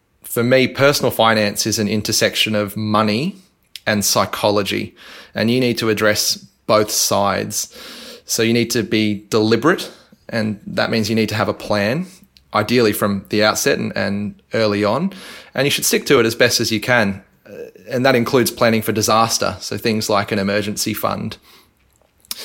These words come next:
That plan is what gives you reassurance when the market crashes, uh, when, when crypto goes south again, uh, when people get sick,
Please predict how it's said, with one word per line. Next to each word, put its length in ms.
That 420
plan 540
is 180
what 260
gives 320
you 120
reassurance 800
when 380
the 80
market 360
crashes, 680
uh, 340
when, 340
when 140
crypto 460
goes 260
south 340
again, 420
uh, 460
when 440
people 300
get 180
sick, 440